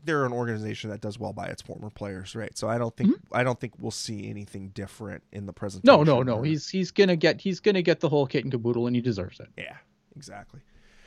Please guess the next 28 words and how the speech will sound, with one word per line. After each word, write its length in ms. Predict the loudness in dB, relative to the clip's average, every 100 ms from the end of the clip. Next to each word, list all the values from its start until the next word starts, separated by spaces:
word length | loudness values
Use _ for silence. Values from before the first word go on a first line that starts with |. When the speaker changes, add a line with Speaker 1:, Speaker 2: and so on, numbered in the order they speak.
| _ _ -16
Speaker 1:
Exactly. 480 | -2 0 0 -2
And 460 | -2 -2 -2 -8 -8
I 120 | -4 -2
guess 280 | 0 -2 -8 _ _
for, 460 | 0 2 2 0 -4 -12 -10
uh, 100 | -10 -6
on 460 | 0 2 2 0
the 140 | -2 4
ice, 560 | 4 2 -4 -6 -8 _
m-, 240 | -14 -12 -12 -10
shifting 380 | -10 -8 -8
more 140 | -6 -6
towards 320 | -4 -6 -6
the 160 | -2 0
ice, 360 | 0 -2 -8
Ian, 320 | -8 -8 -6 -6
I 60 |
mean, 240 | -6 -6 -6
what, 220 | -6 -6
what 120 | -6
does 140 | -6 -6
this 200 | -8 -8
team 540 | -8 -6 -6 -8 -10 _ _ _ _ _ _ -20 _
kinda 200 | -6 -4
have 220 | -4 -6
to 100 | -8
do 280 | -6 -4 -4
to, 580 | -8 -8 -6 -4 -6